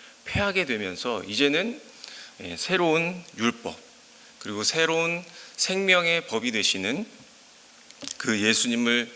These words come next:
통해서, 그리고 그가 만난 사람을 통해서 이 그리스도인이 어떻게 살아야 하는지 그 부분을, 어, 설명해 주시고 우리에게 가르쳐 주고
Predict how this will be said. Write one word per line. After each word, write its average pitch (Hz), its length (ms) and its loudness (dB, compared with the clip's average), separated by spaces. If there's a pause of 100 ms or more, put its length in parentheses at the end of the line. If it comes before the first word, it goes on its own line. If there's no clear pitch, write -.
통해서, 117 460 -4 (440)
그리고 110 220 -4
그가 131 260 2
만난 113 400 2
사람을 131 400 2
통해서 135 640 0 (380)
이 107 100 0
그리스도인이 127 920 4
어떻게 98 420 -2
살아야 175 420 2
하는지 131 560 0 (500)
그 120 120 -6
부분을, 98 580 -6 (440)
어, 95 120 -8
설명해 127 500 0
주시고 101 500 0 (100)
우리에게 98 480 -4 (160)
가르쳐 101 640 -2
주고 95 500 -4